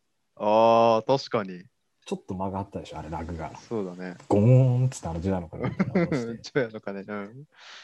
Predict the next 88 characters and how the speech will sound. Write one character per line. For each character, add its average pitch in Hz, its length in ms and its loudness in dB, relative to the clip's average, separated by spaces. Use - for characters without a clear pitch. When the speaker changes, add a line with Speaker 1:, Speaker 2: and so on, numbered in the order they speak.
Speaker 2:
<laughs> - 280 -8
そ - 200 -12
っ - 20 -12
か 196 80 -18
ら、 139 200 -8
「え？」 175 120 -2
っ - 0 -
て 220 80 -14
み 98 160 -6
ん 127 100 -4
な 123 80 -2
が 80 240 -8
気 - 100 6
づ 135 180 6
い 147 80 8
た 123 120 -2
と 113 100 0
こ 151 120 4
ろ 151 100 6
で 80 240 0
う 113 80 4
ず 95 120 2
く 95 100 0
ま 90 100 2
り 90 80 0
出 82 100 -4
す - 140 -14
っ - 40 -20
て - 40 -20
い 90 40 -16
う - 40 -20
さ。 - 80 -20
Speaker 1:
う 107 60 -14
ん、 98 180 -10
今 104 180 -8
更 123 220 -2
っ 135 60 -2
て - 80 -16
言 98 80 -16
っ - 40 -20
て - 60 -20
た 104 60 -6
も 92 80 -12
ん - 20 -18
ね。 98 60 -18
Speaker 2:
そ 101 100 0
う 85 60 -2
そ 90 120 -4
う 80 40 -6
そ 80 160 -10
う - 20 -12
そ 73 140 -14
う。 - 120 -16
あ 107 60 0
れ 135 80 4
も、 135 320 2
も 104 100 -4
と 165 140 -8
も 160 100 -6
と 151 220 -6
頭 156 240 -4
が 85 80 -8
痛 135 240 -4
か 104 80 -8
っ - 80 -14
た - 100 -14
か 123 80 -14
ら、 - 220 -14
Speaker 1:
<laughs> - 400 -10
Speaker 2:
あ 131 60 -2
ん 156 60 -2
ま 156 80 -2
よ 170 80 4
く 127 100 -6
分 90 140 -2
か 156 80 0
ん 156 60 -2
な 135 80 0
か 90 60 -6
っ - 60 -14
た - 100 -20
ん - 40 -20
だ - 60 -20
よ、 80 80 -20
自 90 160 -8
分 87 120 -6
で 80 60 -10
も。 85 140 -10